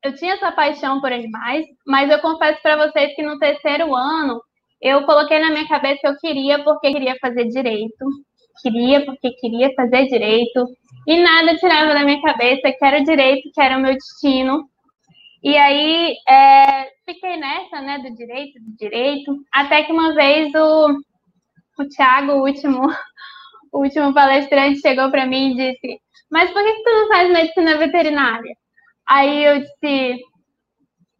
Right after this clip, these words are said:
"É mesmo? Por que que eu não faço medicina veterinária se eu gosto tanto de animais?"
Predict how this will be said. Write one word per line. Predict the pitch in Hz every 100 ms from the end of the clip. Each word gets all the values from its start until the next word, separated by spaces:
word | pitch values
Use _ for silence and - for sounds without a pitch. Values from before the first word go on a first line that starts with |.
| _ _
"É | 262
mesmo? | 277 392 571 494 427 453 453 - _ _ _
Por | 349
que | 339
que | 403
eu | 523
não | 466
faço | 440 349 311
medicina | 311 285 311 294
veterinária | 285 302 277 277 269 254
se | 277
eu | 277
gosto | 277 330
tanto | 320 311
de | 285
animais?" | 294 285 277 240 233